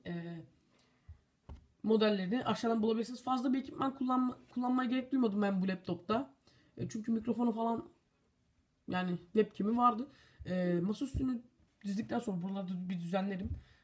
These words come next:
E, ondan sonra webcam falan, he-, mikrofon falan hepsini ayarlarız arkadaşlar. Bir aydınlatma koyarız şuradan. Normalde aydınlatma iyi ama çevirdiğim zaman şöyle çevirsem acayip gözüküyorum. Böyle, böyle neyse. E, ona göre ayarlarız arkadaşlar. E,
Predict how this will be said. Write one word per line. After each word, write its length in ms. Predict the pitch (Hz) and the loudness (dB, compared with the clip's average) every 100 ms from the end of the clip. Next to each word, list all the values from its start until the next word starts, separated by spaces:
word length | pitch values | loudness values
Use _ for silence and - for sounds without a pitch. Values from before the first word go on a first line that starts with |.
| _ | _
E, 180 | 170 175 | -6 -4
ondan 300 | 208 247 247 | 0 0 0
sonra 200 | 240 240 | 0 0
webcam 400 | 226 233 - 233 | 4 2 2 0
falan, 180 | 233 226 | 0 -2
he-, 180 | 220 - | -2 -4
mikrofon 340 | 226 226 233 | -6 -4 -6
falan 160 | 226 240 | -4 0
hepsini 300 | 285 - 240 | 0 0 -2
ayarlarız 360 | 220 202 190 | 0 0 2
arkadaşlar. 440 | 180 180 180 226 190 | 0 0 -4 -6 -6
Bir 180 | 208 214 | 0 2
aydınlatma 400 | 208 214 220 214 | 2 0 -6 -6
koyarız 240 | 190 170 | -6 -6
şuradan. 280 | - 196 202 | -4 -4 -2
Normalde 280 | 233 262 240 | -2 -2 2
aydınlatma 500 | 226 214 - 147 - | 2 2 -4 -8 -2
iyi 360 | 226 262 - - | 0 0 -2 0
ama 300 | 226 330 330 - _ _ _ | 2 2 -2 -14 _ _ _
çevirdiğim 380 | - 233 226 247 | -4 0 2 2
zaman 340 | 214 190 202 208 - | 4 4 2 -2 -10
şöyle 220 | - 226 | -8 -6
çevirsem 380 | 196 196 180 233 | -4 -6 -6 -2
acayip 300 | 180 202 208 | 0 0 -2
gözüküyorum. 440 | 170 151 165 165 - _ _ | -6 -6 -8 -8 -10 _ _
Böyle, 260 | 180 170 160 | -8 -6 -4
böyle 220 | 160 156 | -6 -6
neyse. 280 | 180 - 202 - - - - _ _ - | -6 -8 -12 -16 -16 -16 -18 _ _ -10
E, 340 | 175 165 160 - | -6 -4 -4 -4
ona 200 | 214 247 | -2 0
göre 160 | 247 | 2
ayarlarız 460 | 233 214 220 240 220 | 4 8 8 6 2
arkadaşlar. 580 | 202 196 180 - 240 - _ _ _ _ _ _ _ _ _ - - - _ _ _ _ _ _ _ _ _ _ _ | 2 2 -4 -4 -8 -10 _ _ _ _ _ _ _ _ _ -14 -14 -14 _ _ _ _ _ _ _ _ _ _ _
E, 60 | - | -8